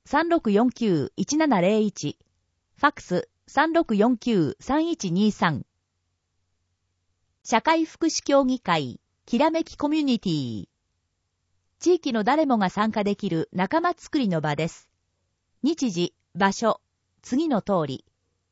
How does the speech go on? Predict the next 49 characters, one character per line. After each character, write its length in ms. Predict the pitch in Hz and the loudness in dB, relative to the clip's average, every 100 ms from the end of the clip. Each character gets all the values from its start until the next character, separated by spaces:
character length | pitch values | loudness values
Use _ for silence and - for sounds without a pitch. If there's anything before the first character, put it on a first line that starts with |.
| _ _ _ _ _ - | _ _ _ _ _ -4
日 180 | 220 - - | -4 -4 -2
程、 340 | 285 254 240 - _ _ | 0 2 -2 -6 _ _
場 160 | 196 202 | 0 0
所、 320 | - 240 - _ _ _ | 2 0 -2 _ _ _
地 180 | - - | -10 -8
区 240 | - 226 - - | -2 -2 -4 -4
の 160 | 196 180 | -2 0
順 220 | 196 202 | 0 0
に 120 | 190 | 0
読 120 | 175 | 0
み 100 | 175 | 0
ま 120 | 160 | -2
す。 220 | 190 - _ _ _ _ _ _ _ _ _ _ _ | -4 -10 _ _ _ _ _ _ _ _ _ _ _
十 200 | 180 320 | 0 0
二 120 | 359 | 0
月 300 | 330 330 311 | -2 -2 -2
十 160 | 240 330 | 0 0
三 280 | - 214 196 | 0 0 0
日 260 | 180 175 | -2 -4
水 280 | 156 226 233 | -4 -2 0
曜、 380 | 220 190 135 113 _ _ _ | 2 2 2 -2 _ _ _
砂 260 | - 226 311 | -6 0 0
町 280 | 320 302 262 | 0 0 0
文 180 | 294 | 0
化 140 | 277 262 | 0 0
セ 140 | 254 | 0
ン 40 | 226 | 0
タ 460 | 165 156 135 110 - | 0 0 0 -2 -4
ー 40 | |
二 120 | 180 190 | -4 0
階、 360 | 240 208 190 _ _ - | 0 0 -2 _ _ -4
第 220 | 196 294 | 0 0
三、 300 | - 262 233 | 2 2 2
第 220 | 190 233 | 2 4
四 220 | 277 277 247 | 2 0 0
会 200 | 233 214 | -2 0
議 140 | 208 | -2
室、 320 | - - 147 _ _ _ _ _ | -2 -6 -6 _ _ _ _ _
北 220 | - 254 | -4 -4
砂 320 | - 208 185 - | -2 0 0 -2
五 160 | - 277 | 0 2
の 140 | 240 | 2
一 220 | 165 - 214 | -2 -2 -2
の 100 | 156 | 0
七。 340 | 175 143 - _ _ _ _ _ _ _ | 0 -2 -4 _ _ _ _ _ _ _
上 220 | 185 294 | 4 4
東 240 | 330 285 269 | 4 4 4
南 280 | 233 214 160 | 4 0 0
部。 160 | 151 | -4